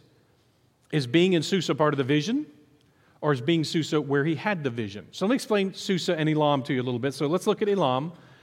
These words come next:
The region of Elam is there. So there's the Persian Gulf, and Elam is the kind of the national area there, just,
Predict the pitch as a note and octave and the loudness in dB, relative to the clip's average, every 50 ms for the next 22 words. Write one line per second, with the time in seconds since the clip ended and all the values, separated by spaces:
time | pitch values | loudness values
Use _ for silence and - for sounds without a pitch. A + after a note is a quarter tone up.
0 | - _ _ - D3 C#3+ C#3 E3 F3+ F#3 E3 F3+ E3+ D#3 D3+ D3+ E3 D3+ D3 C#3 | -20 _ _ -4 -2 0 0 2 0 0 0 -2 -2 -2 -2 -2 -2 -2 0 0
1 | B2 A2 A2 A#2+ D3 E3 - - - - _ _ _ _ _ _ _ _ _ _ | 0 0 -2 -4 -6 -8 -10 -14 -20 -20 _ _ _ _ _ _ _ _ _ _
2 | _ _ _ _ _ _ _ _ _ _ _ _ - - D#3+ C#3 C#3+ E3 D#3 C#3 | _ _ _ _ _ _ _ _ _ _ _ _ -8 -6 -4 0 4 4 4 4
3 | A#2 - - D3+ D3+ D#3 F3 E3+ - G3+ F#3+ G3 G3 A3 G#3 F#3+ E3 E3+ F3+ F#3 | 4 2 0 0 0 -2 -2 -2 2 2 2 4 4 2 4 6 6 6 6 2
4 | - - - - - - _ _ _ _ _ _ _ _ _ _ _ _ _ - | 0 -6 -18 -20 -20 -20 _ _ _ _ _ _ _ _ _ _ _ _ _ -4
5 | C3+ C#3 D3 D3 D3+ D3 D3+ D#3+ D#3+ E3+ F#3 F#3+ F3 D#3 D#3+ D3+ C#3 D3 D3 C#3 | -4 -2 -2 0 0 2 4 6 6 6 4 4 2 0 0 0 0 0 0 0
6 | C3+ - - E3 D3+ D3+ C#3+ C#3 C#3 C#3 C#3+ C#3+ D3+ D#3 E3 D#3+ - F#3 E3+ D#3+ | 0 0 -2 -2 0 0 0 0 -2 -2 -2 0 2 2 2 2 0 -2 -2 -2
7 | C#3 D3 D3+ D3+ D3+ D3+ D3+ D3+ D3 D3 D3 D3 - - - - - _ _ - | 0 0 2 2 2 2 2 2 2 2 0 -4 -8 -20 -20 -20 -20 _ _ 0
8 | C3+ D3 D3 C#3+ C3+ A#2 G#2+ C#3 D#3+ D3+ - - | 2 4 4 4 2 0 0 0 0 0 0 -4